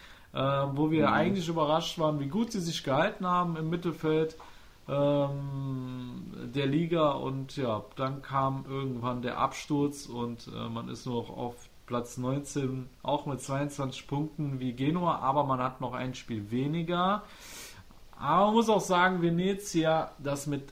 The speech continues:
Speaker 1: Abstand schwächste Team in der Rückrunde, also in der Rückrundentabelle, äh,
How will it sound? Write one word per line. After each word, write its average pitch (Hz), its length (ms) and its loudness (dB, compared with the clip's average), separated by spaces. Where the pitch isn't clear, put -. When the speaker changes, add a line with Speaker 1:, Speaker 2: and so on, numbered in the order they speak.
Speaker 1:
Abstand 151 540 -2
schwächste 151 760 -2
Team 156 320 -2
in 147 220 -4
der 147 160 -2
Rückrunde, 143 640 -4
also 117 200 -6
in 135 140 -6
der 139 140 -2
Rückrundentabelle, 123 1120 -2
äh, 113 520 -2